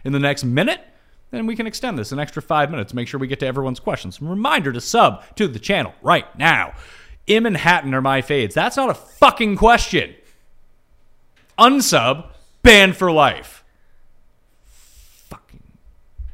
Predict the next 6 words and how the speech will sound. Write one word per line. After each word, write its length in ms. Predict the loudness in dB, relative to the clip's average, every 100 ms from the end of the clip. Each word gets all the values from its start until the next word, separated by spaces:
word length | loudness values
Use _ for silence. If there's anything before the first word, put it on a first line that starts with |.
| -14 -14 -12
awful. 480 | -10 -10 -12 -18 -20 -20 -20 -20 _ -10
Awful 340 | -8 -10 -12
stuff 280 | -14 -16 -16
from 180 | -20 -18
this 140 | -16
guy. 280 | -16 -18